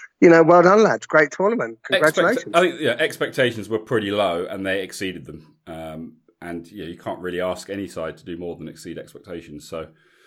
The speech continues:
Speaker 2: um, I think that, yeah, I think it was a successful World Cup. Uh, lots of people will talk, I think, about the fact that, you know, that was their best chance at making a World Cup final. But, um,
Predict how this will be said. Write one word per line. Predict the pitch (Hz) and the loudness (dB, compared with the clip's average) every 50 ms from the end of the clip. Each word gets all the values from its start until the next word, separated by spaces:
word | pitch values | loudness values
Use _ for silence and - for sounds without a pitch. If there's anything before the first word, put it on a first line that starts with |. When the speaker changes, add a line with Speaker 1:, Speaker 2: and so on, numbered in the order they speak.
| _ _ _ _ _ | _ _ _ _ _
Speaker 2:
um, | 85 82 82 80 78 78 78 73 - _ _ _ _ _ _ _ _ _ _ | -20 -16 -14 -14 -14 -14 -16 -16 -20 _ _ _ _ _ _ _ _ _ _
I | - | -20
think | - - 78 73 | -20 -20 -20 -18
that, | 76 85 | -14 -10
yeah, | 95 87 80 - _ _ _ - | -10 -10 -10 -12 _ _ _ -20
I | 87 | -20
think | - 101 - - _ _ _ _ _ _ _ _ _ - | -16 -16 -16 -18 _ _ _ _ _ _ _ _ _ -12
it | 110 - | -10 -10
was | 92 90 98 | -10 -12 -12
a | 101 | -12
successful | - - - 95 - - - 135 120 - - - - 107 98 | -12 -10 -12 -12 -12 -10 -8 -8 -8 -8 -10 -12 -10 -8 -6
World | 95 101 98 95 92 90 | -4 -4 -4 -4 -4 -6
Cup. | - - 104 92 92 - _ _ _ _ _ _ _ _ _ _ _ _ | -6 -6 -6 -6 -6 -8 _ _ _ _ _ _ _ _ _ _ _ _
Uh, | - 95 90 90 87 90 87 - - - | -16 -12 -10 -8 -8 -8 -10 -12 -14 -12
lots | 113 110 101 - - - | -10 -10 -10 -10 -12 -10
of | - | -8
people | 98 92 90 92 85 | -8 -8 -6 -8 -8
will | 87 87 87 | -6 -6 -8
talk, | 87 - 98 90 82 | -8 -8 -10 -10 -10
I | 87 82 | -12 -14
think, | - 92 85 78 85 | -12 -12 -12 -12 -10
about | 82 85 82 82 - - _ _ _ _ _ _ _ _ _ _ _ | -8 -6 -6 -6 -8 -12 _ _ _ _ _ _ _ _ _ _ _
the | - 90 | -16 -10
fact | - 104 90 - - 95 | -6 -6 -6 -6 -8 -14
that, | - - | -14 -12
you | 92 | -10
know, | 87 87 85 | -10 -8 -6
that | 90 - - | -6 -6 -6
was | - 87 | -8 -12
their | - 101 90 | -10 -8 -8
best | 87 - 104 98 - - - | -8 -6 -6 -6 -6 -8 -12
chance | - - 110 95 92 95 90 - - | -10 -8 -8 -8 -8 -8 -10 -12 -12
at | 92 95 | -10 -10
making | 92 92 - 90 | -10 -10 -8 -8
a | 90 87 | -8 -6
World | 92 92 87 87 - | -6 -6 -6 -8 -8
Cup | - 95 - | -10 -10 -10
final. | - - 98 92 92 90 90 90 87 82 | -8 -8 -6 -6 -4 -4 -6 -6 -8 -8
But, | 92 90 - - _ - - | -8 -8 -10 -10 _ -8 -6
um, | 95 90 90 92 85 - _ | -4 -4 -4 -6 -10 -14 _